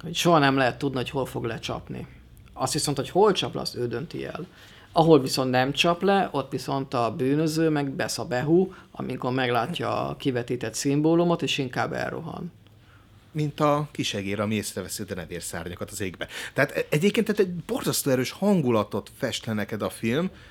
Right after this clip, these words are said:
Speaker 1: Igen.
Speaker 2: az első képsorokban. Ráadásul, amit te is mondtál, ez a sötét, és nem tudom, megfigyelte, de hogy nagyon-nagyon-nagyon kicsi mélységélességi tartománnyal dolgozik az operatőr.
Speaker 1: Ö, igen, sok jelenetben láttam.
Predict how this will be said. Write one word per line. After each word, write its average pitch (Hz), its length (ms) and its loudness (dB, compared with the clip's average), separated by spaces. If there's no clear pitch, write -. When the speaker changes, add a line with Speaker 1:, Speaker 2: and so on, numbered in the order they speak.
Speaker 1:
Igen. 135 180 -2
Speaker 2:
az 127 60 0
első 123 360 0
képsorokban. 147 760 0
Ráadásul, 135 340 0
amit 139 120 -2
te - 160 -2
is 147 160 -2
mondtál, 120 300 -4
ez 113 80 -4
a 113 60 -4
sötét, 117 500 -4
és 107 100 -8
nem 131 160 -4
tudom, 98 160 -6
megfigyelte, 101 580 -4
de 104 100 -2
hogy 98 180 -2
nagyon-nagyon-nagyon 110 1200 2
kicsi 110 260 -6
mélységélességi 98 880 -2
tartománnyal 85 720 -6
dolgozik 82 460 -8
az 87 80 -10
operatőr. - 540 -10
Speaker 1:
Ö, 156 460 4
igen, 139 300 0
sok - 280 -2
jelenetben 120 540 -2
láttam. 123 560 -6